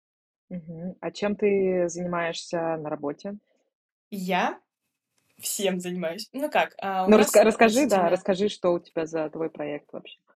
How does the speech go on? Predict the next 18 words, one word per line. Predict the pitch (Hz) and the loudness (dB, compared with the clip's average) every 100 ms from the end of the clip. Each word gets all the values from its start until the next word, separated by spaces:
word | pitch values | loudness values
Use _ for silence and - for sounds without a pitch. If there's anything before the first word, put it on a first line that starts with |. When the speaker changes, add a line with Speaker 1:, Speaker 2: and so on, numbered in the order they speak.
| _ _ _ | _ _ _
Speaker 2:
А, | 208 202 196 202 | -10 -8 -8 -12
мы | 202 214 214 | -12 -10 -8
с | - | -8
мужем | 208 196 | -10 -10
открыли | 190 - 196 | -12 -10 -8
салон | 196 190 196 | -8 -8 -10
красоты | 196 196 185 180 202 - _ _ _ _ _ - | -12 -12 -12 -12 -14 -14 _ _ _ _ _ -14
в | 247 220 | -10 -8
Будве, | 233 226 220 214 220 - - - - _ _ | -6 -6 -4 -6 -8 -20 -20 -20 -20 _ _
и | - 214 220 214 208 202 202 _ | -12 -6 -4 -4 -4 -8 -10 _
я | 202 190 202 214 226 214 202 | -12 -6 -4 -2 -2 -2 -6
руководитель | 202 196 196 - 185 | -8 -12 -10 -12 -8
по | 196 185 180 | -6 -4 -4
маркетингу | 185 247 294 - 262 233 233 | -6 -8 -10 -10 -8 -6 -6
и | 220 - 202 208 214 | -6 -10 -16 -10 -8
работе | 202 185 190 190 | -6 -6 -8 -10
с | - | -12
командой. | 196 170 156 - - | -10 -12 -12 -18 -20